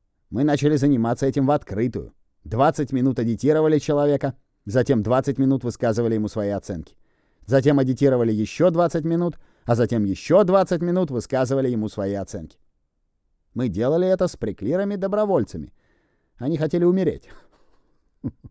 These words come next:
Они очень старались, но у них не получалось. Им стало лучше.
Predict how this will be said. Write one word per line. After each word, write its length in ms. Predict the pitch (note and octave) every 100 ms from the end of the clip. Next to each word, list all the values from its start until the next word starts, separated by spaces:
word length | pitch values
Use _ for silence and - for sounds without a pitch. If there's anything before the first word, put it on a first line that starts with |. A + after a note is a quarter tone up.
| - - _ _ _ _ _ _ _ _ _ _ _ _
Они 200 | - F#2
очень 300 | C3 E3+ F3
старались, 600 | C3+ - D3+ D#3+ C3+ G2+
но 140 | G#2+ B2+
у 60 |
них 180 | F3 G#3+
не 120 | G3
получалось. 680 | F#3 F#3 F3+ F#3+ E3+ C#3+ - _ _ _
Им 240 | - F3 F#3
стало 580 | - - F3+ A3+ A3 A3
лучше. 480 | F#3+ F#3+ - -